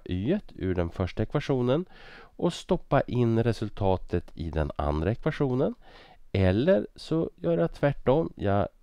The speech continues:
tar och bryter ut eller löser ut x-et ur den andra ekvationen och stoppar in det i den första. Så att man har egentligen,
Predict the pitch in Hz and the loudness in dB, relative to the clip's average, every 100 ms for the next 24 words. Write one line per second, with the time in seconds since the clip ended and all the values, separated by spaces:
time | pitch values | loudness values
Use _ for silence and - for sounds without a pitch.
0 | _ - - 82 78 - 80 - - - | _ -14 -4 -2 -2 -4 -6 -8 -20 -20
1 | - - 85 - 82 87 165 - 98 90 | -16 -8 -6 -2 0 0 -2 -2 -2 0
2 | 90 87 - 87 113 208 - - 113 - | 0 0 0 0 0 -2 -8 -6 -4 -4
3 | - 247 - - - 95 85 87 80 - | -4 -4 -4 -14 -6 -6 -2 -2 -2 -2
4 | 80 110 160 - 165 139 135 143 - - | -2 -2 -2 -2 -2 -2 0 -2 -2 -16
5 | - - - - - 185 - 131 123 117 | -20 -20 -10 -8 -2 -2 2 2 4 2
6 | 113 92 82 82 80 - 92 - - - | 2 0 0 0 0 -2 -4 -4 -12 -6
7 | 117 143 143 123 139 143 131 117 - 120 | -2 2 2 2 2 4 4 2 2 2
8 | 120 | 2